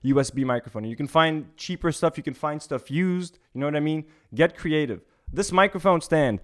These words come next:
thirteen dollars on Amazon. Thirteen dollar stand. I got the cheapest fucking stand I could get, okay? I mean, one that did the trick, and, like, be careful, though. Like,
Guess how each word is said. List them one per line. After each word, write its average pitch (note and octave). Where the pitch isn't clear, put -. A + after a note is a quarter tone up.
thirteen C4+
dollars B3
on G#3+
Amazon. G3+
Thirteen D4+
dollar C#4
stand. A#3
I G3+
got A#3
the F#3
cheapest A#3+
fucking G#3
stand F3+
I C#3+
could B2+
get, A#2+
okay? D3+
I -
mean, F3+
one F#3+
that F#3+
did G3+
the A3+
trick, A#3+
and, C3+
like, B2+
be E3
careful, E3+
though. A2+
Like, A2